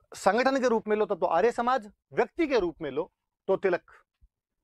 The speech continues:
और तिलक को जब पता चला कि मेरे बारे में ऐसा लिखा है, उधर आंदोलन खत्म हो ही रहा था, लोग आने वैसे ही बंद हो रखे थे। तिलक को लग रहा था, "यार, बेइज्जती होती, डेली नहा धो के धोली धोती पहन के बैठते हैं, आता कोई है नहीं।"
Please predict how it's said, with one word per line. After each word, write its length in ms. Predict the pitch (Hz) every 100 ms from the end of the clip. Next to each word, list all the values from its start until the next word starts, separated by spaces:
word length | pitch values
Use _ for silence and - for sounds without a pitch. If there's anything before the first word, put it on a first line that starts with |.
| _ _
और 80 | 165 -
तिलक 220 | 247 262
को 120 | 262
जब 160 | 214 185
पता 200 | 208 208
चला 220 | 202 185
कि 60 |
मेरे 200 | 151 170
बारे 180 | 175 175
में 60 | 180
ऐसा 160 | 175
लिखा 240 | 170 139 123
है, 80 | - _ _ _ _
उधर 220 | 190 196
आंदोलन 320 | 185 175 180 165
खत्म 220 | 156 156
हो 120 | 135
ही 80 | 160
रहा 160 | 147
था, 180 | 143 - - _ _ _ _ _ - - _ _ _ _ _ -
लोग 220 | 165 180
आने 180 | 175 175
वैसे 220 | 165 -
ही 40 | 214
बंद 200 | 190 180
हो 60 |
रखे 220 | 165 -
थे। 180 | 160 _ _ _ _ _ _
तिलक 180 | 175 180
को 80 | 175
लग 140 | 175
रहा 140 | 170 180
था, 60 |
"यार, 80 | 180
बेइज्जती 440 | 139 151 165 _ 208
होती, 320 | 185 - 190 _ 165
डेली 280 | 185 202
नहा 260 | 165 131 156
धो 220 | 160 139
के 140 | 143 175
धोली 220 | 131 143
धोती 260 | 143 123 165
पहन 180 | 175
के 80 | 170
बैठते 360 | 139 156 170 170
हैं, 160 | 160 -
आता 220 | 180 -
कोई 180 | 190 185
है 160 | 120 120
नहीं।" 180 | 139